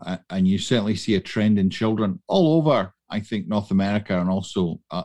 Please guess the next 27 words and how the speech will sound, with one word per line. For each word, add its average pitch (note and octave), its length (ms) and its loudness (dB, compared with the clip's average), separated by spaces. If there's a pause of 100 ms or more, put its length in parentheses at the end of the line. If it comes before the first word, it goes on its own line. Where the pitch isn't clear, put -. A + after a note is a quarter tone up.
(100)
other G2 180 -4
countries F#2 380 -4
beyond G2 380 0
that, F2 180 -2 (360)
where B2 140 4
there's A#2 160 4
perceptions A2 640 0
of G2 180 0
risk, - 680 -6 (360)
um, G2 300 4
that, F2+ 240 -2 (100)
that F#2 220 -6
kids A2 240 0
don't E3+ 180 6
walk E3 200 2
to - 80 2
school, A2+ 280 2
they G#2 100 4
get F2+ 180 -2
driven B2+ 520 2
because G2 400 -4
it's F#2 100 -8
perceived G2 420 0
not G2 200 -2
to - 80 -14
be E2 100 -6
safe, - 500 -2